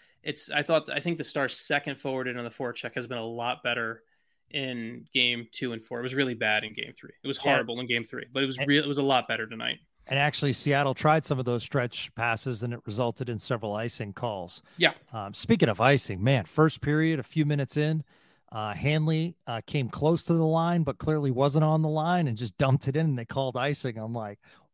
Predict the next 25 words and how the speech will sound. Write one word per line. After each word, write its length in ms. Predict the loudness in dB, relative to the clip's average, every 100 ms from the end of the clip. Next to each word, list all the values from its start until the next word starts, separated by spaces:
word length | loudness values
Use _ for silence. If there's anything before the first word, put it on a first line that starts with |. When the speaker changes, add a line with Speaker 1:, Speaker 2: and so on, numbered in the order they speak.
| _
Speaker 2:
"Wow." 520 | -12 -2 0 0 -2 -6 -14 -16 -20 _ -20 -20 _ _ -4
I 100 | -2
was 160 | 2
like, 120 | 2
Speaker 1:
Yeah. 140 | 6 8
Speaker 2:
you 40 |
know, 80 | 8
usually 500 | 8 8 8 6 6
there's 220 | 6 2
a 60 | 4
little 220 | 4 2
give 300 | 6 8 8
on 220 | 6 2
that 220 | 0 -2 -2
call, 400 | -2 0 -2 -8 _ _ _
but, 180 | -6 -4 -4
uh, 400 | -2 0 -2 -2
that 160 | -6 -6
was 160 | -2
a, 120 | -2 0
that 140 | 0
was 120 | 0 -2
a, 60 | -6
I, 180 | -8 -8 -10
so 300 | 4 4